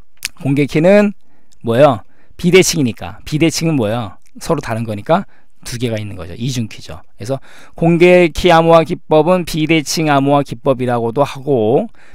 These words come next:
대표적인 암호화 방식은 알사가 있다라는 거죠.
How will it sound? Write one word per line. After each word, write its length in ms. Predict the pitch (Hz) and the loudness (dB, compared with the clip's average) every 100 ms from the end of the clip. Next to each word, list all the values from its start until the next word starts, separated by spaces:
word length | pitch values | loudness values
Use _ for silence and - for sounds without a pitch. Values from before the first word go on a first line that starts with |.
| - - | -18 -14
대표적인 580 | - 147 165 156 156 170 | -6 2 4 4 4 2
암호화 360 | 156 139 151 147 | 2 4 4 4
방식은 440 | 139 139 143 170 | 2 0 -2 -2
알사가 520 | 98 113 127 131 127 | -2 -2 -2 -4 -4
있다라는 420 | 120 - 107 98 101 | -6 -6 -8 -10 -12
거죠. 300 | 104 180 | -4 -4